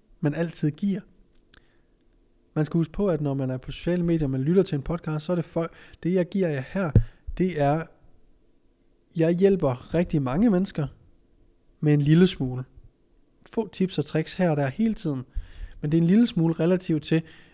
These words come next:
hvor meget jeg hjælper enkelte folk, som køber et forløb, eller, øh, om-, online fysisk forløb hernede i, øh, M M P Training Club,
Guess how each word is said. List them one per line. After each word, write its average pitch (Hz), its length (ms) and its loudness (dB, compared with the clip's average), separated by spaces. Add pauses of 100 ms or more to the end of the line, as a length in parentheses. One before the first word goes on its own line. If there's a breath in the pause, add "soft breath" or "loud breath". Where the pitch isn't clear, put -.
hvor 143 100 -2
meget 143 340 0
jeg 151 100 2
hjælper 151 320 2 (120)
enkelte 139 360 2
folk, 139 300 -6
som 131 180 -6
køber 135 280 0
et 123 80 -8
forløb, 139 540 0
eller, 131 200 -10 (520 soft breath)
øh, 127 280 0
om-, 143 280 0
online 139 440 0
fysisk 156 280 -4
forløb 135 280 -2
hernede 135 480 -2
i, 131 260 -6
øh, 139 240 -10 (240)
M 139 120 -2
M 135 40 -2
P 139 160 -2
Training 147 240 0
Club, 139 220 -2